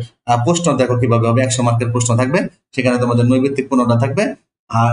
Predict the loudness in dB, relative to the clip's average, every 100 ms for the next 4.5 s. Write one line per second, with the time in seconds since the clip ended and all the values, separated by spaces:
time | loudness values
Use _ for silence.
0 | 2 2 0 0 0 0 -2 0 0 0
1 | 0 -2 -2 -2 0 0 0 0 0 2
2 | 2 0 -2 -4 -4 -4 -4 -2 -2 0
3 | -2 -2 -4 -2 -2 -2 -2 -2 -4 -8
4 | -18 _ _ -2 -2